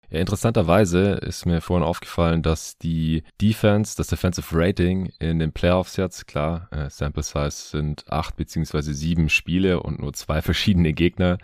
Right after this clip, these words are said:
aber die ist quasi identisch zwischen den Mavs und Warriors. Hundertzehn Komma acht für die Mavs und hundertzehn Komma sieben für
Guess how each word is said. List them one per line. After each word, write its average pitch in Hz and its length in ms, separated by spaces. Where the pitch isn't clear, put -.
aber 85 220
die 87 80
ist - 140
quasi 95 360
identisch 78 680
zwischen 71 320
den 65 280
Mavs 69 340
und 67 180
Warriors. 73 640
Hundertzehn 78 460
Komma 73 240
acht - 180
für - 120
die 73 120
Mavs 71 360
und 73 80
hundertzehn 73 420
Komma 69 240
sieben 78 400
für 73 640